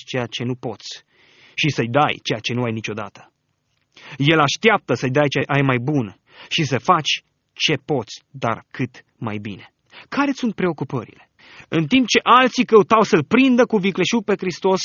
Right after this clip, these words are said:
și să-l omoare, femeia avea alte preocupări. În timp ce colectivitatea în care trăiești, vecinii,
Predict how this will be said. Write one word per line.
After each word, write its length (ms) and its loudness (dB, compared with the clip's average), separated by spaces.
și 120 2
să-l 220 4
omoare, 520 6
femeia 680 4
avea 280 4
alte 260 4
preocupări. 720 -2
În 160 2
timp 320 4
ce 400 2
colectivitatea 800 2
în 80 2
care 200 2
trăiești, 640 -2
vecinii, 580 2